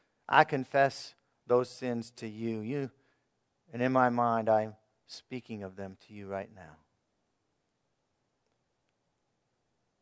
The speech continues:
I believe that Jesus died on the cross, took my sins upon Himself that I might be forgiven. Please forgive me.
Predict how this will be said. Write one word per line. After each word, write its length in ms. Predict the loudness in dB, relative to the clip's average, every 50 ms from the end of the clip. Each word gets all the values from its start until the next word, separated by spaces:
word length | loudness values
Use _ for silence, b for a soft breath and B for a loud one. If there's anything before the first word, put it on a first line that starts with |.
| _ _ _ _ _ _ _ _ _ _ _ _ _ _ 6
I 160 | 8 8 8
believe 500 | 8 8 6 6 6 4 2 0 2 4
that 400 | 6 8 8 6 4 2 _ _ _ _ _ _ _ -10
Jesus 340 | -6 -4 -4 -4 -4 -6 -4
died 240 | 0 2 4 4 4
on 100 | 2 -2
the 80 | -6
cross, 800 | -10 -10 -8 -4 -2 -2 -2 -4 -6 -12 -20 -20 -20 -20 -20 -16
took 180 | -12 -12 -10 -2
my 180 | 0 0 0 0
sins 320 | 0 -2 -6 -6 -4 -6
upon 300 | -8 -10 -4 -2 -2 -2
Himself 400 | -2 -4 -4 0 4 4 4 4 2
that 100 | 2 4
I 140 | 4 4 6
might 260 | 4 2 2 0 -4
be 80 | -14 -14
forgiven. 520 | -12 -12 -10 -2 -2 -2 0 0 -4 -6
Please 300 | -8 -12 -12 -12 -12 -14
forgive 420 | -14 -16 -16 -14 -12 -12 -12 -12 -14
me. 220 | -18 -20 -20 _